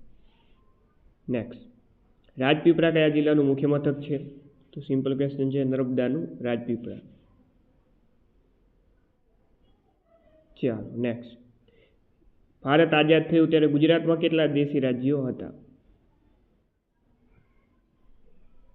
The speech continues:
ચાલો, તેમાં મિત્રો જવાબ આવશે ત્રણસો ને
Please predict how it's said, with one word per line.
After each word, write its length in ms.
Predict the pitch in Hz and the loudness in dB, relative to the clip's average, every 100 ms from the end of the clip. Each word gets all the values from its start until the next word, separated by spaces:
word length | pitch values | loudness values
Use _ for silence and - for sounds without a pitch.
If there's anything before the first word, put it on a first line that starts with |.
| - _ _ - | -20 _ _ -14
ચાલો, 300 | 135 110 107 | -12 -12 -12
તેમાં 240 | 127 143 | -4 -2
મિત્રો 200 | 143 143 | 0 -2
જવાબ 260 | 139 143 139 | 0 2 2
આવશે 320 | 131 135 139 | 0 -2 -6
ત્રણસો 480 | 139 135 131 135 123 | -6 -6 -6 -6 -6
ને 200 | 143 | -6